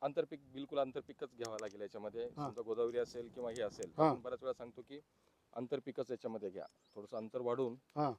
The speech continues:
Speaker 1: आंतरपीकच घ्या.
Speaker 2: आणि मग ह्याला दोन झाडामधलं अंतर किती ठेवायचं?
Speaker 1: दोन झाडामध्ये आपण एक फुटापर्यंत सांगतो, म्हणजे भारी जमीन असेल तर
Speaker 2: हां.
Speaker 1: एक फुटापर्यंत ठेवायला याच्यात हरकत नाही.
Speaker 2: बागायतीसाठी चालेल का वाण?
Speaker 1: हा बागायतीसाठी चालेल, परंतु जो हलकी ते मध्यम असेल, कारण हा सुद्धा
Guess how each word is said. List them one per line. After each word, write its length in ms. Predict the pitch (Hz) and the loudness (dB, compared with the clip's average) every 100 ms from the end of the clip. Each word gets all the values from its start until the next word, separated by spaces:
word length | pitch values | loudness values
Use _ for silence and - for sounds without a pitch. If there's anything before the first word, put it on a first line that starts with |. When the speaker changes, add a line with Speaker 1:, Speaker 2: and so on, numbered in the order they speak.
| - | -4
Speaker 1:
आंतरपीकच 560 | 110 113 - 98 92 | -6 -6 -6 -8 -8
घ्या. 120 | 87 69 _ - | -10 -18 _ 4
Speaker 2:
आणि 180 | 175 208 | 8 10
मग 140 | 190 | 10
ह्याला 220 | 165 185 | 12 12
दोन 260 | 160 170 190 | 12 12 12
झाडामधलं 400 | 156 185 196 180 | 12 12 12 12
अंतर 160 | 170 160 | 10 8
किती 160 | 139 - | 2 2
ठेवायचं? 300 | 123 110 - _ _ _ - | 2 2 -4 _ _ _ 4
Speaker 1:
दोन 200 | 170 175 | 6 8
झाडामध्ये 380 | 160 175 170 | 10 10 10
आपण 240 | 160 165 170 - _ - | 8 6 0 -6 _ 2
एक 120 | 170 - | 2 2
फुटापर्यंत 540 | 151 143 139 135 135 | 6 6 8 4 2
सांगतो, 300 | 131 123 107 | -4 -4 -4
म्हणजे 180 | 104 117 | -6 -6
भारी 180 | 120 127 | -4 -2
जमीन 280 | 135 139 | 0 2
असेल 260 | 139 - 95 - | 2 2 -2 0
तर 80 | 123 | 2
Speaker 2:
हां. 80 | 143 | 2
Speaker 1:
एक 60 | - | 2
फुटापर्यंत 420 | 131 120 127 120 | -2 0 0 -2
ठेवायला 360 | - 120 113 113 | -2 0 0 0
याच्यात 200 | 104 117 _ - | -2 -6 _ -6
हरकत 200 | 98 - - | -6 -6 -8
नाही. 140 | - 160 | -8 8
Speaker 2:
बागायतीसाठी 640 | 151 170 185 180 190 180 | 12 12 12 12 4 6
चालेल 220 | 180 190 | 8 8
का 100 | 180 | 8
वाण? 200 | 185 185 - _ _ _ _ - | 6 6 0 _ _ _ _ 4
Speaker 1:
हा 80 | 160 | 6
बागायतीसाठी 600 | 156 170 180 180 160 175 | 8 8 8 6 6 6
चालेल, 320 | 165 147 135 - _ - | 6 6 2 -2 _ -2
परंतु 440 | 135 147 - 156 | 0 -2 -2 -2
जो 120 | 147 | 2
हलकी 240 | 135 139 147 | 2 2 0
ते 80 | 151 | 0
मध्यम 340 | 147 139 147 | 2 4 4
असेल, 280 | 143 135 98 | 4 4 0
कारण 200 | 117 131 135 | 0 -4 -4
हा 80 | 131 | -10
सुद्धा 360 | - 139 143 | -6 2 4